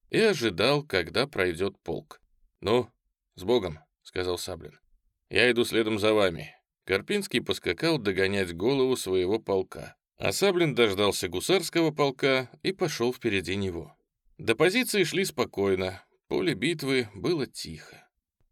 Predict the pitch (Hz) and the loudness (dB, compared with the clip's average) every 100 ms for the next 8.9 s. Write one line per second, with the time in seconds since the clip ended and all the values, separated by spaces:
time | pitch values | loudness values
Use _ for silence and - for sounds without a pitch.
0 | _ - 98 113 214 190 127 - 107 90 | _ -4 -2 0 0 2 0 0 0 2
1 | 151 190 131 165 143 104 - 90 90 - | 0 0 0 0 0 0 -2 -4 -4 -4
2 | 78 80 - - 92 90 - 156 160 - | -10 -12 -14 -4 0 0 2 0 0 -8
3 | - 92 147 117 104 92 87 85 - - | -6 -2 0 2 2 0 -2 -6 -10 -20
4 | - _ _ _ - 95 110 98 104 92 | -20 _ _ _ -6 0 0 0 -4 -2
5 | 104 101 87 87 82 - 156 170 151 90 | 0 0 -2 -2 -4 -2 -2 -2 -6 -10
6 | 87 135 147 - 78 - - - - _ | -6 -4 -6 -8 -12 -14 -16 -20 -20 _
7 | _ _ _ _ - 120 147 240 226 202 | _ _ _ _ -4 -2 0 0 4 2
8 | 156 196 - 120 101 101 - 92 98 | 2 -4 0 0 2 0 -2 -8 -10